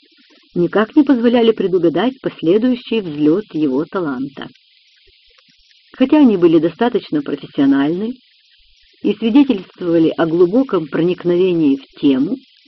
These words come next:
их нельзя назвать выдающимися. Период гротеска в его творчестве начался после того, как ему исполнилось пятьдесят лет. Причём его талант развивался не постепенно,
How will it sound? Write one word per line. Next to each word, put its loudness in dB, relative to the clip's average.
их -4
нельзя 6
назвать 4
выдающимися. -2
Период 4
гротеска 0
в 0
его 4
творчестве -2
начался -4
после 0
того, 2
как 0
ему 8
исполнилось 2
пятьдесят -6
лет. -4
Причём 0
его 0
талант 0
развивался 0
не 6
постепенно, 0